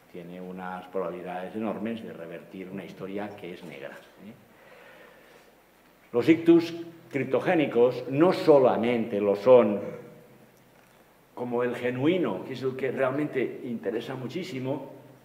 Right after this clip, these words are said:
porque algunos de ellos, la comorbilidad, entenderán que a mayor edad, mayor probabilidad de tener diferentes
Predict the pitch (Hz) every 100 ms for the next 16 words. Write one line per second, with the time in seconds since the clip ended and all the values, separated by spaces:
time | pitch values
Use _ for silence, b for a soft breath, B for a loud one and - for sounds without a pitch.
0 | - - _ _ - 120 120 131 - -
1 | 135 151 147 156 160 170 - - - 104
2 | 110 117 107 104 110 110 127 135 113 110
3 | 107 107 117 127 110 95 98 110 123 123
4 | 131 131 - 107 101 113 120 113 110 110
5 | 117 113 110 113 123 104 101 98 113 110
6 | 127 -